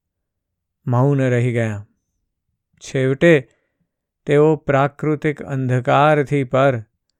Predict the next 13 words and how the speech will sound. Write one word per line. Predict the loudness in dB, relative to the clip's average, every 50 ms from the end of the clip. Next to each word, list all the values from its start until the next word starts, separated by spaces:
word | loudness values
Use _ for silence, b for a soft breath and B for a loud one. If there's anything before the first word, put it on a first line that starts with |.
| _ _ _ _ _ _ _ _ _ _ 0
પરમ | 2 2 2 2 0 -2
પ્રકાશમય | -2 -2 -2 0 2 2 2 2 0 -2 -4 -6 -4 -4 -4 -4 -4 -8 -12 _ _ _ _ _ _ _ _ _ -2
વૈકુંઠ | 0 0 0 0 0 -2 -2 -2 -2 0
લોકમાં | 0 0 0 0 -2 -2 -4 -4 -4 -4 -2 -2 -2
ગયા. | -4 -4 -4 -6 -8 -12 -16 _ _ _ _ _ _ _ _ _ _ _ _ _ _ _ _ _ _ _ _ _ _ _ -8
વૈકુંઠમાં | -6 -6 -6 -4 -6 -6 -6 -4 -4 -4 -2 0 0 0 0 -2 -4 -10 _ _ _ _ _ _ _ _ _ _ _
સ્વયં | -12 -4 0 2 2 2 2 0 0 0
ભગવાન | 0 0 0 2 2 2 2 2 2 0 -2 -2
નારાયણ | 0 0 0 2 2 2 4 4 4 2 2 0 0
નિવાસ | -2 0 0 2 2 0 0 -2 -6
કરે | -6 -6 -4 -4 -6 -8
છે. | -10 -14 -20 _ _ _ _ _ _ _ _ _ _ _ _ _ _ _ _ _ _ _ _ _ _
એકમાત્ર | -4 0 0 0 0 -2 -4 -4 -2 -4 -4 -6 -6 -4 -2 -2 -2 -2